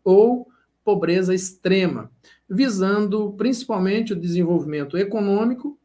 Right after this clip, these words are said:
a eliminação da pobreza, o enfrentamento da pobreza, a redução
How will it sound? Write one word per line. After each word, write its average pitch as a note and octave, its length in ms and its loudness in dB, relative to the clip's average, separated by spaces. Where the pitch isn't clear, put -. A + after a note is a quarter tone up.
a F#3 100 4
eliminação G#3+ 1120 0
da D#3 140 -6
pobreza, D#3+ 480 -2
o F3+ 60 0
enfrentamento E3+ 840 -4
da C#3+ 120 -8
pobreza, D3 600 -6
a D#3 120 -4
redução G#3+ 880 2